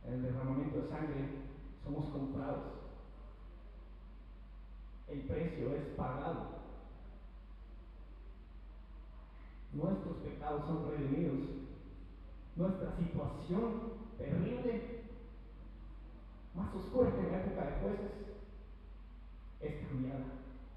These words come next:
Y Él ofrece entonces una restauración mayor que simplemente una restauración social. Somos restaurados en el sentido de que antes estábamos muertos y ahora tenemos vida eterna.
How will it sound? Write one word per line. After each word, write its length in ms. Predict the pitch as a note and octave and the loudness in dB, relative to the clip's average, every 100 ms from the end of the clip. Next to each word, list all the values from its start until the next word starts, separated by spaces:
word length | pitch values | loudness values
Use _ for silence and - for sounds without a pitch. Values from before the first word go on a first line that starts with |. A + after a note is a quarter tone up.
| - - - - | -10 -10 -10 0
Y 80 | F3+ | 4
Él 80 | F#3 | 8
ofrece 300 | F#3+ G3+ F#3+ | 8 8 6
entonces 380 | F#3+ G3+ F#3+ F3+ | 6 4 4 6
una 180 | F#3+ F3 | 6 8
restauración 640 | - E3 D#3 C#3+ F#3 F#3 | 4 4 2 4 4 6
mayor 360 | E3 F3+ G#3 | 6 6 6
que 140 | F#3+ - | 6 4
simplemente 420 | F#3+ F3 F3 F3+ | 4 6 6 6
una 180 | F#3 D#3+ | 4 4
restauración 600 | E3 - C#3 C3+ E3 E3+ | 4 4 2 2 6 4
social. 480 | E3 - - F3 - - - - - - - - - - - - - - - - - - - - - - - - - | 4 0 0 4 2 2 0 2 2 0 -10 -12 -10 -10 -12 -12 -12 -12 -10 -10 -10 -12 -12 -12 -10 -10 -10 -10 -6
Somos 240 | F3 F#3 F#3 | 2 8 8
restaurados 720 | E3+ - - D3 E3 - - - - - - - - - - | 8 4 2 2 2 2 0 -2 -6 -8 -8 -10 -10 -10 -8
en 80 | D3 | -6
el 140 | D3+ C#3+ | -2 0
sentido 320 | C3+ E3 D#3+ | 2 4 4
de 80 | D#3+ | 4
que 60 | |
antes 220 | D#3+ E3 - | 4 2 2
estábamos 440 | C#3+ C#3+ C#3+ B2+ | 2 4 6 6
muertos 520 | D#3 D#3 D#3+ - - - | 4 2 2 2 -2 -2
y 40 | |
ahora 240 | C#3 D3 C3 | 2 2 4
tenemos 340 | B2+ D3 C#3+ | 4 4 4
vida 180 | C#3 - | 4 2
eterna. 400 | - - - - | 2 0 -2 -4